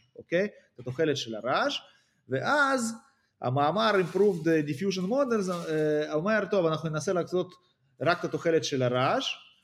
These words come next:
וזה לא כל כך עבד, ואמרנו, "טוב, אז בואו ננסה לחזות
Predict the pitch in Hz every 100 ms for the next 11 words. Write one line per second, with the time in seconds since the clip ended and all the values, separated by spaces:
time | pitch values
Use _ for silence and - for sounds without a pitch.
0 | _ - - 123 147 185 208 170 156 127
1 | 123 123 156 247 226 190 208 202 277 240
2 | 147 151 262 320 262 226 - 247 220 165
3 | 165 247 226 226